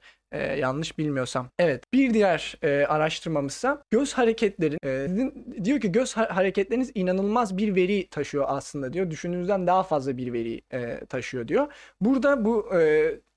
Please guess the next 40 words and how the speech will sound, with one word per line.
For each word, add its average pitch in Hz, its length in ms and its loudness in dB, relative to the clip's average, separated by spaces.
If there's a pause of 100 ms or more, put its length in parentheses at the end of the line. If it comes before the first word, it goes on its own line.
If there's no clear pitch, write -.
(120)
chartta 160 420 0
sıralamışlar 185 720 2
neleri, 151 440 0 (100)
e, 131 140 -2
alabileceğinin 135 720 -4 (320)
ve 277 220 0 (140)
hab-, 175 400 -2
e, 156 100 0
araştırma 185 480 0
içerisinde 277 320 -4
şöyle 233 280 0
bir 233 40 -2
şey 240 240 -2
diyor. 196 220 0 (240)
E, 135 240 -6
bu 220 120 0
göz 247 360 2 (120)
hareketlerini 240 680 0
takip 208 360 2
edebilmek 240 480 2
için 202 140 -4
çok 214 300 2
büyük 226 200 0
bir 208 60 2
şeye 254 200 2
de 220 40 4
ihtiyaç 147 380 0
yok 131 140 -2
aslında 131 360 -4
diyor. 139 120 0
Herhangi 208 360 2
bir 208 220 4
H - 120 -4
D 233 160 0 (120)
webcam'le, 202 960 0
e, 160 80 2
yapabilirsiniz. 175 880 2
Ve 233 80 -2
tabii 233 280 0
ki, 277 260 -2